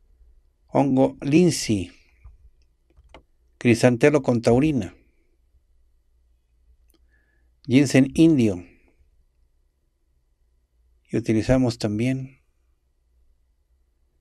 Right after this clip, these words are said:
Lecitina de soya. Fue lo siguiente entonces. Hongo linsi, crisantelo con taurina,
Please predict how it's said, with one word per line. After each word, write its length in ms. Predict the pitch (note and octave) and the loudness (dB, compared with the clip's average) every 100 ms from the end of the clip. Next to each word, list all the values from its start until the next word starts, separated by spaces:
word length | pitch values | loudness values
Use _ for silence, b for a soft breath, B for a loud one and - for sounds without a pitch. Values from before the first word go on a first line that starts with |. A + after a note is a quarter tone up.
| _ | _
Lecitina 500 | - A#2 B2 C3+ C#3 | -2 0 2 2 2
de 80 | C3 | 2
soya. 420 | B2 C#3+ C3 - - - _ _ _ _ _ _ _ _ _ _ | 2 -2 -2 -8 -20 -20 _ _ _ _ _ _ _ _ _ _
Fue 140 | - A#2+ | 0 2
lo 80 | |
siguiente 420 | B2 A#2 A2+ A2+ A#2 | 2 -2 -2 -2 -6
entonces. 720 | G#2+ C#3+ B2+ - - - _ _ _ _ _ _ _ _ | -8 -10 -10 -14 -18 -20 _ _ _ _ _ _ _ _
Hongo 360 | - B2+ B2+ A#2 | -4 0 2 2
linsi, 640 | A2 D#3+ D3 - C#3+ D3+ _ _ _ _ _ _ _ _ _ _ _ _ _ | 0 -2 -4 -4 -8 -8 _ _ _ _ _ _ _ _ _ _ _ _ _
crisantelo 640 | - D3 C3+ B2 D3 C#3 | -2 0 2 0 0 0
con 160 | C3 A2+ | -2 -2
taurina, 580 | A2+ A2 C#3+ C#3+ B2+ | 0 0 0 -2 -6